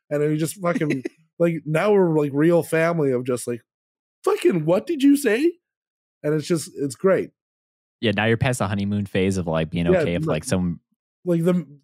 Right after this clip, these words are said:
Speaker 1: being polite has gone out the window. It's just, like, now you're like,
Speaker 2: Exactly.
Speaker 1: "I'm gonna talk to you like your family." Like, what the, where the fuck do you get off?
Speaker 2: Imma be real.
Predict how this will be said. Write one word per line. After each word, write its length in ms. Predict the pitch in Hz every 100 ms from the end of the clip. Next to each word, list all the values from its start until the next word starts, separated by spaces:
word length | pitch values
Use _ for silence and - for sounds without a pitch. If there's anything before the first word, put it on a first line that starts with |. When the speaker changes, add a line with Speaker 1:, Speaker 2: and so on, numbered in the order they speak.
| _
Speaker 1:
being 260 | 208 247 190
polite 420 | 170 170 165 135
has 140 | 107
gone 340 | 113 147 139 135
out 160 | 131
the 80 | -
window. 460 | 113 123 113 101 98
It's 100 | 104
just, 240 | 123 107
like, 160 | 117 113
now 120 | 143
you're 80 | 165
like, 100 | 175 156 147
Speaker 2:
Exactly. 140 | 139
Speaker 1:
"I'm 40 | 165
gonna 120 | 175
talk 300 | 170 160 147
to 80 | 151
you 40 |
like 140 | 127 117
your 100 | 123
family." 380 | - 120 101 98
Like, 140 | 135 139
what 80 | 208
the, 160 | 226
where 240 | 165 175 269
the 100 | 220
fuck 280 | 175 156 -
do 80 |
you 100 | 113
get 140 | 113 113
off? 100 | 107
Speaker 2:
Imma 140 | 175
be 140 | 135 113
real. 320 | 101 78